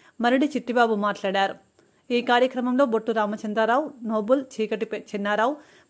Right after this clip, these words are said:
పలగాని దుర్గారావు, తల్లాడ శ్రీనివాసరావు, ఇచ్చకాని వెంకటేశ్వరరావు, వెల్ది నాగేశ్వరరావు, తెల్లూరి శేఖర్,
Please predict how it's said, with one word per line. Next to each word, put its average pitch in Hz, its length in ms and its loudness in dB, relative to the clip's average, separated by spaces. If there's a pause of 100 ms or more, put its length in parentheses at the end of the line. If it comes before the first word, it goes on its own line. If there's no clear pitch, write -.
పలగాని 262 340 2
దుర్గారావు, 220 460 0
తల్లాడ 214 400 0
శ్రీనివాసరావు, 214 680 -4
ఇచ్చకాని 214 460 -4
వెంకటేశ్వరరావు, 214 720 -2
వెల్ది 208 320 -2
నాగేశ్వరరావు, 208 680 -2
తెల్లూరి 208 400 -2
శేఖర్, 208 400 -4